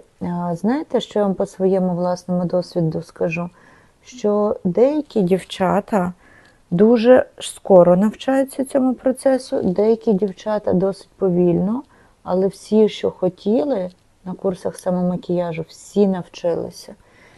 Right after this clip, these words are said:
Єдине питання — це терплячість. Тобто треба трошечки попрацювати. Але ви можете в будь-якій країні, от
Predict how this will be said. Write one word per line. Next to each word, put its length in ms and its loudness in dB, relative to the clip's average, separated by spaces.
Єдине 460 2
питання — 840 0
це 380 0
терплячість. 1040 0
Тобто 340 -2
треба 360 2
трошечки 760 0
попрацювати. 1120 -2
Але 260 -2
ви 180 0
можете 680 -2
в 220 -6
будь-якій 680 2
країні, 760 -2
от 80 -10